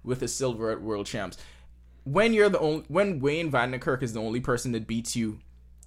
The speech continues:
it's been that kind of year. And I, he gave voice to that, uh, in an interview with O G Brent.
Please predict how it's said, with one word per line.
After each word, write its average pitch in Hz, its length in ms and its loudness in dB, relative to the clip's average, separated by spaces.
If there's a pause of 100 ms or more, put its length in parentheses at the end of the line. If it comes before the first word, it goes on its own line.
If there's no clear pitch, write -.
it's 139 140 0
been 127 220 0
that 113 120 -2
kind 110 220 -4
of 92 60 -8
year. 107 260 -4
And 123 100 -2
I, 131 60 0
he 147 180 0
gave 139 280 2
voice 127 260 2
to 120 100 -4
that, 101 320 0
uh, 101 300 -4
in 113 120 -4
an 107 100 -4
interview 110 400 -4
with 107 200 -4
O 104 140 -4
G 107 180 -10
Brent. 120 300 -4